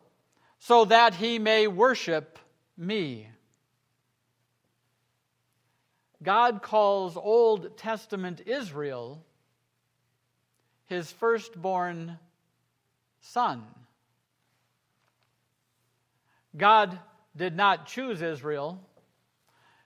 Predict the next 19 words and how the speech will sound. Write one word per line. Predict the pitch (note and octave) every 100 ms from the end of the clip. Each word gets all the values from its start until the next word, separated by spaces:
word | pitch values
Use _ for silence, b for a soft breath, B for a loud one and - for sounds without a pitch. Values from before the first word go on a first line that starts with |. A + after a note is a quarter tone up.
| _
because | G3 G3 G#3+ G#3 G3+ F#3 D#3+ -
they | F3+ G3 G3
were | G3 F#3+
a |
great | E3 F3+ F#3 F3
nation. | G3 B3 G3+ C#3 A#2 G2+ A#2 _ _ _ _ _ _ _ _ _ _ _ _ _ _ _ _ _
He | A#3
chose | A3 - D4 C#4+ G3+
them | G#3 G3
and | F#3+ F3
loved | G#3+ B3+ D#3
them | D3 C3+ C3+ D3+ D#3+ _ _ _ _ _ _ _
because | A#3 A#3 C4 C#4 A#3+
he | - C4+ C4
made | A#3+ A#3 A3+ E3+
promises | - B3 C4+ C#4 C4 - B3 A#3 F#3+ - _ _ _ _ _ _ _ _ _
to | A3
their | A3 A3+
fathers, | A3+ C4 C#4 C#3+ A2 - _ -